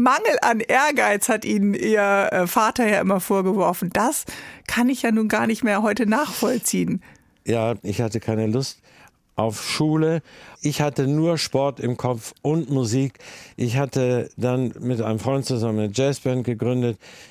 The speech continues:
Speaker 2: Sehr erfolgreich. Wir haben sogar Rundfunkaufnahmen machen dürfen. Ich hab Orgel gespielt, hab die Kirchenmusikerprüfung gemacht. Ich habe zwei Stunden jeden Tag trainiert. Ich war auswärtiger Schüler, kam erst nachmittags nach Hause und hab sonntags Orgel gespielt, samstags nachts irgendwo Jazz gemacht.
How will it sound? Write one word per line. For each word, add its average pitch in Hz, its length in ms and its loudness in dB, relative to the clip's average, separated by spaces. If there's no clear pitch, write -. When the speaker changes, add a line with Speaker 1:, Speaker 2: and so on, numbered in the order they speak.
Speaker 2:
Sehr 151 380 2
erfolgreich. 127 720 0
Wir 117 80 2
haben 113 120 -2
sogar 110 240 0
Rundfunkaufnahmen 117 1120 -2
machen 120 320 -2
dürfen. 117 360 -2
Ich 135 220 -2
hab 131 320 -4
Orgel 143 360 2
gespielt, 127 540 0
hab 117 220 -2
die 117 300 0
Kirchenmusikerprüfung 123 1600 -2
gemacht. 113 420 -2
Ich - 260 -4
habe 120 540 0
zwei 131 260 0
Stunden 131 300 -2
jeden 127 240 0
Tag 113 200 -2
trainiert. 123 460 0
Ich 135 220 -4
war 117 160 0
auswärtiger 127 560 0
Schüler, 135 320 0
kam 123 260 -2
erst 107 220 -2
nachmittags 117 420 -2
nach 104 140 -2
Hause 127 340 0
und 123 240 -2
hab 123 140 -2
sonntags 127 420 0
Orgel 156 380 2
gespielt, 135 460 -2
samstags 117 520 -2
nachts 127 380 -4
irgendwo 117 400 0
Jazz 139 400 0
gemacht. 139 320 -2